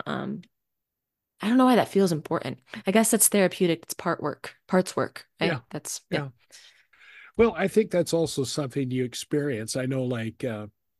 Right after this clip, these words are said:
Speaker 2: okay, so I'm semi-retired. Most of my friends who I went to graduate school are retired.
Speaker 1: Mm-hmm.
Speaker 2: And I know that when we've communicated,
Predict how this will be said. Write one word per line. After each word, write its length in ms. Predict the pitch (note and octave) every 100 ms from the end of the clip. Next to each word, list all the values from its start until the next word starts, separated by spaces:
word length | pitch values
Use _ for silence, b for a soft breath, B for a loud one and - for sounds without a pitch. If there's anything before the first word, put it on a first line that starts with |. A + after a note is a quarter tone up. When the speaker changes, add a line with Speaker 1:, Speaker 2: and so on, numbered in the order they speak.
| _ _ _ _ _ _ -
Speaker 2:
okay, 340 | B2 C3 A2+
so 280 | - C#3+ C3
I'm 340 | C3+ B2+ A#2+ -
semi-retired. 1040 | - D#3+ C#3 C3 A#2+ - C3+ A#2+ B2+ B2 -
Most 340 | C#3 D3 -
of 40 | C#3+
my 120 | A#2+
friends 640 | - D3+ C3+ C3+ C3+ B2
who 280 | - A2+ B2+
I 80 | A#2+
went 200 | B2 A#2
to 60 | A2+
graduate 480 | B2 C3 C3+ C3 A#2+
school 400 | - C3+ C3 B2+
are 100 | A#2+
retired. 720 | B2 A#2+ A#2+ A2+ A2+ B2 B2 _ B
Speaker 1:
Mm-hmm. 180 | F#3+ F#3 -
Speaker 2:
And 140 | C#3
I 100 | C#3
know 160 | C#3+ D3
that 180 | C3+ B2
when 140 | C#3
we've 240 | C3 B2
communicated, 800 | - C3+ C#3+ D3 - C3 A#2+ A#2+